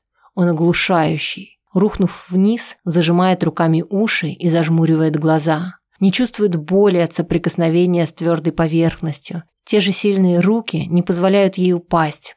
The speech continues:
прижимая к жесткому телу. Она чувствует запах, слышит голос, и ее сердце начинает усиленно качать кровь. «Это невозможно, но, Боже!»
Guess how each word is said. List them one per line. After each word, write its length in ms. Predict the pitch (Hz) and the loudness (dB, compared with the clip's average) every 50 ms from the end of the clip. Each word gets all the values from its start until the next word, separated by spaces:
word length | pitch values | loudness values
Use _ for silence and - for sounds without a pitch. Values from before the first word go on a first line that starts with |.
| _ - | _ -4
прижимая 500 | 170 170 165 160 165 160 160 160 160 156 | -2 0 0 0 0 0 2 0 0 0
к 80 | 156 | -2
жесткому 500 | 151 170 170 160 165 - - 175 160 160 | -2 -2 -2 -2 -4 -6 -6 -4 -4 -4
телу. 500 | 160 - - 175 160 156 147 160 160 - _ _ _ _ _ _ | -4 -4 -4 -4 -4 -4 -4 -8 -10 -14 _ _ _ _ _ _
Она 180 | - 190 196 | 0 0 0
чувствует 460 | 190 - 208 185 - - 190 185 175 156 | 2 0 -2 -2 -2 -2 -2 -2 -2 0
запах, 560 | 160 180 170 151 147 - 160 - - - _ _ _ | 0 0 0 -2 -4 -8 -12 -14 -14 -20 _ _ _
слышит 420 | - - - 185 180 180 202 180 170 | -10 -4 0 0 2 2 0 0 0
голос, 540 | 170 165 175 170 160 156 156 - - - - | 2 2 2 2 2 0 -2 -6 -12 -12 -6
и 100 | - 190 | 0 2
ее 220 | 185 180 175 175 160 | 2 4 4 2 2
сердце 680 | - - - 196 196 202 196 - - - - 156 - _ _ _ _ _ | 0 0 0 0 0 0 -2 -4 -8 -8 -8 -10 -12 _ _ _ _ _
начинает 560 | - 180 180 175 - 180 175 170 165 160 160 - | 0 0 0 0 2 0 2 2 2 0 0 -2
усиленно 580 | 156 - - - 202 196 190 190 170 151 143 | -2 -2 -2 -2 0 0 0 0 -2 -2 -4
качать 420 | 139 - 143 - - 170 160 156 - | -6 -6 -6 -4 -2 -2 -2 -4 -4
кровь. 460 | - - 165 156 151 147 - - _ - | -4 -4 -2 -2 -4 -6 -12 -18 _ -6
«Это 200 | - 247 - 262 | -2 -2 0 0
невозможно, 720 | 254 262 262 262 262 254 269 254 262 262 240 - 208 202 | 0 0 0 0 2 2 0 0 0 -2 -2 -2 -4 -4
но, 340 | 185 208 226 262 262 247 240 | -2 -2 -2 -2 -2 -4 -4
Боже!» 480 | 226 247 277 269 277 262 240 - 208 | -2 0 2 2 2 2 0 -2 -6